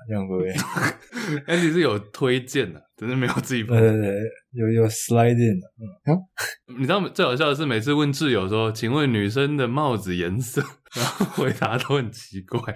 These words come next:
Speaker 1: <laughs> 哎，那个梗是一开始别人是看地毯颜色，对不对？
Speaker 2: 对，对，对。
Speaker 1: 就是我记得一开始，妈的，<laughs> 但是我每一次都还是答不出来。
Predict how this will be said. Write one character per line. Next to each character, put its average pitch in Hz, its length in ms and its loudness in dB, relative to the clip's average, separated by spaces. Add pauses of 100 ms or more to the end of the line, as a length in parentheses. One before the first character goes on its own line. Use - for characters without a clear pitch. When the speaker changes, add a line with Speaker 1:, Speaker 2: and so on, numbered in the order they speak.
(760)
Speaker 1:
<laughs> - 1000 4
哎， 180 140 8
那 226 180 12
个 226 100 6
梗 110 220 8
是 147 120 6
一 170 100 8
开 165 160 8
始 123 220 8 (260)
别 113 160 10
人 120 180 10
是 147 120 4
看 139 400 4
地 139 240 8
毯 101 260 6
颜 95 240 2
色， 104 240 4
对 - 20 -2 (400)
不 - 80 -8
对？ 135 280 -2
Speaker 2:
对， - 0 -
对， 123 260 -2
对。 120 140 0
Speaker 1:
就 127 40 6
是 135 180 8
我 117 140 6
记 147 140 8
得 139 100 10
一 135 60 8
开 123 180 10
始， 107 160 6 (460)
妈 165 240 10
的， 143 280 10
<laughs> - 100 -20
但 143 120 10
是 196 300 8
我 165 140 8
每 139 240 10
一 - 20 10
次 160 380 6
都 151 140 10
还 151 200 8
是 135 140 4
答 143 180 8
不 165 180 0
出 151 280 2
来。 123 60 4